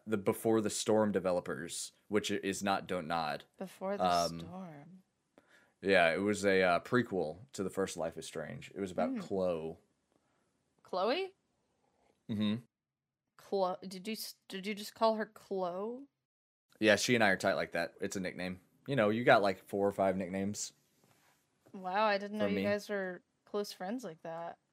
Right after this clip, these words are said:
Speaker 2: I've
Speaker 1: She's
Speaker 2: actually got,
Speaker 1: cool.
Speaker 2: dude, I've got no nicknames for you. I need to come up with a nickname for you.
Speaker 1: Wow, that, uh, well, act-, I was about to say that hurts, but I don't know. Some people just don't do nicknames.
Speaker 2: <sighs> Middle Gray. What, what, just, what do you do with that?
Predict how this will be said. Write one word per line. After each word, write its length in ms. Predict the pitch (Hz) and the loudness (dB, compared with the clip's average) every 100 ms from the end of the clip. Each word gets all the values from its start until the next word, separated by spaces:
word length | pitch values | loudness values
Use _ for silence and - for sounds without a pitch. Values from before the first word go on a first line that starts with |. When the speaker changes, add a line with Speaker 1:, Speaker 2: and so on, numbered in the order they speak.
| - | 8
Speaker 2:
I've 180 | 247 359 | 12 12
Speaker 1:
She's 140 | 214 | 10
Speaker 2:
actually 160 | 233 247 | 8 8
got, 20 | |
Speaker 1:
cool. 280 | 123 87 - | 6 4 0
Speaker 2:
dude, 120 | 294 | 4
I've 80 | 349 | 8
got 120 | 403 | 10
no 220 | 277 233 269 | 10 10 8
nicknames 480 | 254 254 208 196 | 8 4 0 0
for 140 | - 202 | -4 -4
you. 100 | 185 | -2
I 60 | |
need 120 | 175 247 | 0 -2
to 40 | |
come 140 | 285 294 | -2 -4
up 40 | |
with 100 | 294 | -2
a 60 | 208 | -4
nickname 520 | 170 190 214 170 151 160 | -2 -6 -6 -8 -8 -12
for 60 | |
you. 240 | 170 156 135 151 196 196 _ _ _ _ _ | -10 -8 -8 -8 -10 -14 _ _ _ _ _
Speaker 1:
Wow, 220 | 95 98 | 2 4
that, 180 | 92 101 | 4 6
uh, 320 | 113 104 98 95 | 6 8 6 8
well, 140 | 151 | 10
act-, 200 | 147 143 | 12 10
I 60 | - | 8
was 80 | 135 | 8
about 140 | 160 | 8
to 60 | 165 | 8
say 120 | 139 | 6
that 160 | 123 98 | 6 4
hurts, 300 | 120 110 - | 4 2 2
but 240 | 107 101 - - | 2 0 -6 0
I 80 | 113 | 6
don't 120 | 123 110 | 8 8
know. 280 | 101 95 - | 6 4 -4
Some 220 | - 139 | 0 4
people 220 | 135 131 113 | 4 4 2
just 180 | 107 | 2
don't 140 | - 104 | 2 2
do 100 | 98 | 2
nicknames. 640 | 95 69 90 90 87 - - _ _ _ _ _ _ _ _ _ _ - | 0 0 -4 -4 -8 -10 -14 _ _ _ _ _ _ _ _ _ _ -20
Speaker 2:
<sighs> 40 | 190 - - - | -18 -18 -20 -8
Middle 300 | 214 214 220 | -2 -2 -2
Gray. 560 | 196 185 180 156 151 175 - | -4 -2 -2 -4 -6 -12 -18
What, 200 | 190 208 226 | -10 -6 -4
what, 120 | 226 | -6
just, 160 | 226 214 | -6 -4
what 120 | 220 | -4
do 60 | 269 | -2
you 100 | 247 | -4
do 240 | 175 214 | -4 -4
with 200 | 247 - | -4 -6
that? 340 | 135 85 76 | -6 -6 -6